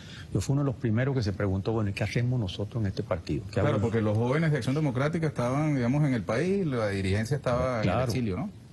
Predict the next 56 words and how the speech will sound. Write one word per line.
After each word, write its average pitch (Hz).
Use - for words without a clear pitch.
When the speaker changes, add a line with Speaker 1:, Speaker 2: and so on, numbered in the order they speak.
Speaker 1:
El 90
último 107
secretario 101
general 127
fue 131
Simón 120
Sáenz 120
Mérida, 107
justamente. 98
Y 127
el, 104
lo, 101
y 90
lo -
Speaker 2:
¿Conociste -
a 196
Betancur? 160
Speaker 1:
Una 98
vez 104
tuve 123
que 131
ver 117
a 135
Betancur 95
ahí, 95
pero, 80
pero -
Speaker 2:
¿Y, 101
Speaker 1:
en, 98
Speaker 2:
y -
Speaker 1:
en 87
Speaker 2:
con-, 92
Speaker 1:
un 101
acto. 107
Speaker 2:
y 107
Speaker 1:
Eh, 95
pero 85
Speaker 2:
confrontaste 110
con 120
él 165
o 196
algo? 160
Speaker 1:
No, -
no, 95
no, 87
no 92
conversé 104
nada 104
con 90
él 113
porque 95
al 85
principio 104
me 107
cayó 92
mal. 85